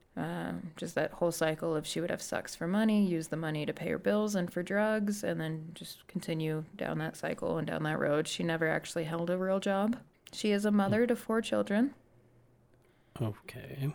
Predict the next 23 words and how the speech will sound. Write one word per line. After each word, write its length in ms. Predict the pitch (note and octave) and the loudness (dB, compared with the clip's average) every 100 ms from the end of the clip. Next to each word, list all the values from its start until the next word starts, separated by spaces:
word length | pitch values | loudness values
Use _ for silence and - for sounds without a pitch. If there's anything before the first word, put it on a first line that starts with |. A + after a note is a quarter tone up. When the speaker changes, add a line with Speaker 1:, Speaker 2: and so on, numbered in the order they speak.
| - | -4
Speaker 1:
Um, 520 | F#3 E3 D#3+ D#3+ D#3+ - - | -4 -2 -2 -2 -4 -6 -2
I 480 | E3+ E3 D#3+ D#3+ F3 F3+ | 0 2 2 0 -2 0
know 160 | F3+ | 2
nothing 500 | F3 F3 F3 E3+ F3+ | 4 4 2 0 0
else 220 | E3+ E3+ | 0 -2
about 300 | F#3 F3+ - | -2 -2 0
them. 180 | F3+ F3+ | 0 0
She 160 | F3+ F3+ | 0 0
has 160 | E3 | 0
always 300 | E3 E3 E3+ | 0 0 -4
refused 480 | F3+ - F3+ F3 - | -6 -4 -2 -2 -2
to 100 | F#3 | -4
talk 260 | F#3 - - | -2 -4 -4
about 280 | F3+ F3+ - | -2 -4 0
them. 300 | F#3 F#3+ F#3+ - _ _ _ - | 0 0 -2 -8 _ _ _ 0
Anytime 580 | F3+ E3+ - F3 E3 | 2 0 0 0 0
someone 240 | E3+ F3 F3 | 0 -2 -2
has 140 | F3+ | -2
tried 260 | - F3+ F3 | -2 0 0
to 60 | |
bring 240 | F#3 F3+ F3+ | 0 2 2
them 140 | F3+ | 2
up, 280 | F3 F#3+ | 2 0